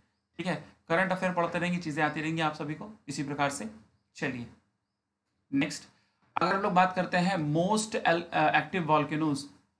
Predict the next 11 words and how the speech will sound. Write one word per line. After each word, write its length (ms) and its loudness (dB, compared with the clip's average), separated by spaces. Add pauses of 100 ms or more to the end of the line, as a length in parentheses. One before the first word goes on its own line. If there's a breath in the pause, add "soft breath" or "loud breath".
(160)
दुनिया 220 2
के 80 0
सबसे 220 -2
most 320 0
एक्टिव 320 -2
वोल्केनोज 480 0
आपको 220 2
यहीं 180 4
पे 100 -6
दिखाई 240 -6
देंगे। 240 -10